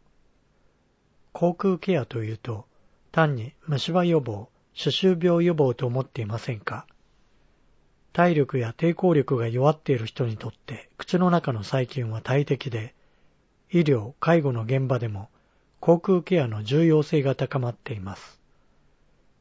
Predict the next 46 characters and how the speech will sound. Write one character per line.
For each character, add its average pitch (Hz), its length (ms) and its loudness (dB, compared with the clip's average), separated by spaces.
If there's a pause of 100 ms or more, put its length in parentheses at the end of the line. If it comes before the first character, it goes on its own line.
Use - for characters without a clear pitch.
(200)
口 165 200 4
腔 190 200 2
内 117 220 -2
に 107 80 -8
は 104 220 -10 (420)
七 147 240 2
百 175 200 -6
種 - 180 -2
類 160 140 2
も 117 120 -6
の 104 120 -8
細 139 240 -2
菌 143 220 -2
が 131 100 -2
生 139 200 -4
息 139 260 -4
し - 140 -8
て 135 100 -4
お 113 100 -4
り、 104 220 -10 (760)
こ - 140 -2
れ 127 100 2
は 117 220 -4 (480)
腸 165 140 4
内 190 180 4
細 180 240 0
菌 120 240 -6
に 110 160 -8
匹 - 200 -18
敵 170 220 -2
す - 120 -4
る 170 80 0
ほ 160 120 -2
ど 156 120 2
の 147 120 2
数 135 280 0
だ 113 100 -4
と - 100 -6
い 120 120 -2
う 123 40 -4
か - 140 -8
ら 104 180 -8
驚 120 280 -2
き - 140 -14
ま 104 120 -8
す。 - 260 -20